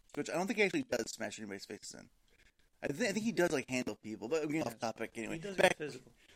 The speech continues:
Speaker 1: Yeah, <laughs> back to, back to Metal Gear Solid. Um, and then being, like,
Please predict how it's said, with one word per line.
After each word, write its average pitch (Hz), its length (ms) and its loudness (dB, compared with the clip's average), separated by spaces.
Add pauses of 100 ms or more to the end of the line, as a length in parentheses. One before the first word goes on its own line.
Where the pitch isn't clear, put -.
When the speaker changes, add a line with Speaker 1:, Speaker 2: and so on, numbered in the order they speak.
(160)
Speaker 1:
Yeah, - 260 0 (140)
<laughs> - 180 -20
back - 260 -6
to, 254 200 2 (380)
back - 160 -2
to 165 120 -8
Metal 156 180 2
Gear 143 120 -2
Solid. 104 320 0 (460)
Um, 123 640 2 (560)
and - 100 -2
then 156 100 2
being, 170 300 2
like, - 320 0